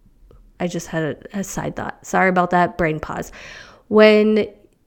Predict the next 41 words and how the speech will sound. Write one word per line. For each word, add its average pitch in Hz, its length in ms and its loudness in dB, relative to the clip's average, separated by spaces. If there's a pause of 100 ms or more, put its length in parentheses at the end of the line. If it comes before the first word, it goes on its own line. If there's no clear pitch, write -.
(260)
the 196 160 0
P 226 200 2
D 208 160 8
Fs 185 400 4
are 202 140 0
also 185 360 0
in 190 180 0
there. 208 300 0
I'm 208 100 0
gonna 190 160 0
be 180 120 0
going 175 280 0
at, 165 240 -4
and 196 220 0
adding 175 500 0
in 175 360 -2
and 185 180 -2
refreshing 175 640 -2
the 175 80 2
segment 165 460 -2
for 180 120 -2
the 165 100 0
Bible 226 400 10
study. 214 320 6
So 202 320 4 (260)
you'll 208 180 8
really 247 340 6
see 214 340 4
it, 196 200 2 (240)
uh, 196 180 0 (100)
it'll 190 320 2
be 185 100 2
clearly 196 540 2
categorized 196 840 4
once 180 280 0
again. 175 340 0
But 214 200 2
that 262 180 2
was 311 260 4 (320)
just, 262 320 0
th-, - 240 -4